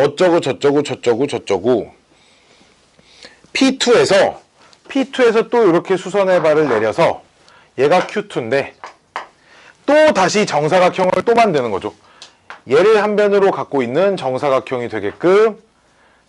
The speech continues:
정사각형을 또 요렇게 또 만든답니다. 그치? 정사각형을 그려서, 어, 어, 피쓰리. 에프엑스, 이번엔 다시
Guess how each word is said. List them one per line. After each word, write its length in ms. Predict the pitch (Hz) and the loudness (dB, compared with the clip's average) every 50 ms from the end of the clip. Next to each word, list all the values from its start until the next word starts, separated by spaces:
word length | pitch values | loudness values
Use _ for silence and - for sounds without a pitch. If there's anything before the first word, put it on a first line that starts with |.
| _ - | _ -12
정사각형을 720 | - 113 117 117 127 120 113 107 - - 135 135 135 135 - | -10 -8 -8 -6 -4 -2 -2 -4 -4 -6 -6 -6 -6 -6 -2
또 160 | 180 196 190 | -2 -2 0
요렇게 600 | 139 113 107 117 120 117 117 _ - - 139 139 - _ _ _ _ _ _ _ _ _ _ | 0 0 0 0 -2 -2 -4 _ -10 -10 -10 -10 -12 _ _ _ _ _ _ _ _ _ _
또 120 | 202 220 | -2 0
만든답니다. 640 | 226 185 - 95 107 131 127 104 80 71 69 - 98 | 0 0 -2 -4 -4 -6 -6 -6 -8 -10 -16 -16 -8
그치? 300 | 131 156 156 - 165 165 _ _ _ _ _ - - - - - - - - _ _ | -8 -8 -8 -8 -12 -14 _ _ _ _ _ -20 -20 -20 -20 -20 -20 -20 -20 _ _
정사각형을 800 | - 180 196 220 220 240 247 240 240 226 - 233 220 220 214 | 0 2 2 4 4 2 2 2 2 0 0 0 0 0 0
그려서, 680 | - - 170 156 160 160 151 214 240 262 262 - - - _ _ _ _ _ _ _ _ _ _ _ _ _ _ _ _ _ _ _ _ _ _ _ | 0 0 0 2 2 2 4 4 4 4 2 2 -2 -6 _ _ _ _ _ _ _ _ _ _ _ _ _ _ _ _ _ _ _ _ _ _ _
어, 200 | - 131 131 - - - - - _ _ _ _ _ _ _ _ _ _ _ | -12 -12 -12 -10 -14 -20 -20 -20 _ _ _ _ _ _ _ _ _ _ _
어, 180 | 143 139 117 - - _ | -8 -8 -8 -10 -18 _
피쓰리. 580 | - - 180 - - - 160 - - - - _ _ _ _ _ _ - - _ _ _ _ | -14 -14 -14 -12 -8 -10 -8 -8 -10 -16 -20 _ _ _ _ _ _ -20 -20 _ _ _ _
에프엑스, 440 | 127 165 180 185 - 269 220 - 160 | 0 0 2 2 2 2 2 0 0
이번엔 440 | 190 196 196 240 240 240 233 220 214 | -2 0 2 2 2 2 2 0 0
다시 600 | - - 160 160 - 226 254 269 277 262 269 | -2 -4 -2 -2 0 0 2 0 0 -2 -4